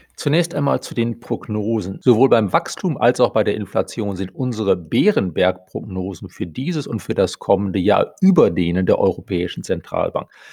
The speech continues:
Wir denken, dass die E Z B ihre Vorhersagen sowohl für Wachstum als auch für Inflation etwas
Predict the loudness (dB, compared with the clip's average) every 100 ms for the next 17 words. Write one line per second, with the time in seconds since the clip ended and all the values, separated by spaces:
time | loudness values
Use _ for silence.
0 | -20 -14 0 2 4 2 2 2 2 0
1 | 2 2 4 2 2 0 0 2 2 4
2 | 2 2 2 4 4 4 2 2 0 0
3 | 2 0 0 -2 0 -2 -6 -4 -4 -2
4 | 2 2 2 -2 0 -2 -4 -2 -4 -4
5 | -2 0 0 -2 -2 -2 0 0